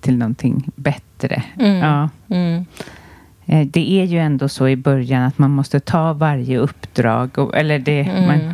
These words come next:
Speaker 1: har den känslan i alla fall.
Speaker 2: Mm.
Speaker 1: Och då kan
Speaker 2: Verkligen.
Speaker 1: det ju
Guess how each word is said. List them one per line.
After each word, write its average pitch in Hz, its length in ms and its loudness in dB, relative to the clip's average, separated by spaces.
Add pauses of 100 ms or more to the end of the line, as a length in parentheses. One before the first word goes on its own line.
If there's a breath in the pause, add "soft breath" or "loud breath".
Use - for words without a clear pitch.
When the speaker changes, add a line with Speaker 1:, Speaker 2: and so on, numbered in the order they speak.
Speaker 1:
har 143 180 2
den 123 200 -2
känslan 139 640 0
i 123 100 -2
alla 123 140 -4
fall. - 320 -2
Speaker 2:
Mm. 180 280 2 (880 soft breath)
Speaker 1:
Och 156 60 -2
då 143 120 -2
kan 175 120 -4
Speaker 2:
Verkligen. 139 300 0
Speaker 1:
det 143 60 0
ju 135 120 -2